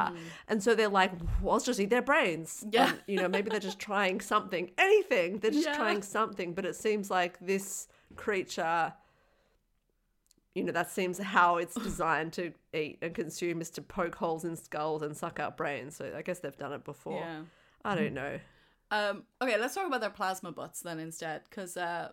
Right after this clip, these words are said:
Speaker 1: it's my favorite thing.
Speaker 2: Crazy.
Speaker 1: Um, th-, so these guys are
Speaker 2: Yeah. <laughs>
Speaker 1: called tanker bugs, and they've got an
Speaker 2: Okay.
Speaker 1: acid plasma projectile that shoots from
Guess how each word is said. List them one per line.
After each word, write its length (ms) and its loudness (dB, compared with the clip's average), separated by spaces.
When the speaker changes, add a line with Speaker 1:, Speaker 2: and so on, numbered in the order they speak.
Speaker 1:
it's 160 -16
my 100 -8
favorite 320 -8
thing. 120 -6
Speaker 2:
Crazy. 420 -6
Speaker 1:
Um, 200 -4
th-, 140 -10
so 80 0
these 220 -4
guys 200 4
are 40 4
Speaker 2:
Yeah. 80 0
<laughs> 0 -
Speaker 1:
called 240 -2
tanker 500 -4
bugs, 560 -6
and 220 -4
they've 200 -4
got 280 0
an 200 -8
Speaker 2:
Okay. 220 -2
Speaker 1:
acid 540 -4
plasma 720 -4
projectile 880 -6
that 160 0
shoots 380 -4
from 580 -2